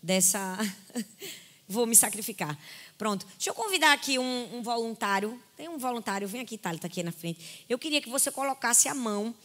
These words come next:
em cada jarra dessa de água. Pode subir aqui, por favor. E você vai compartilhar com a gente qual é o estado de cada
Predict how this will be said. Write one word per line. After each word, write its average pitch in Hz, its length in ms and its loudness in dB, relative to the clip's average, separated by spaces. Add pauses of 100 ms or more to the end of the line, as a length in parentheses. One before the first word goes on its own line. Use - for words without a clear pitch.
(260)
em 220 100 -4
cada 277 340 0
jarra 226 320 0
dessa 190 340 0
de 190 80 -2
água. 185 160 -2
Pode 262 200 -4
subir 320 220 -2
aqui, 196 220 -4
por 190 100 -12
favor. 180 380 -2 (420)
E 185 40 -10
você 226 200 0
vai 233 140 -2
compartilhar 254 640 -2
com 233 120 -6
a 226 60 0
gente 214 420 0 (840)
qual 269 340 2
é 262 80 2
o 269 80 2
estado 226 420 2
de 220 100 -10
cada 277 280 -2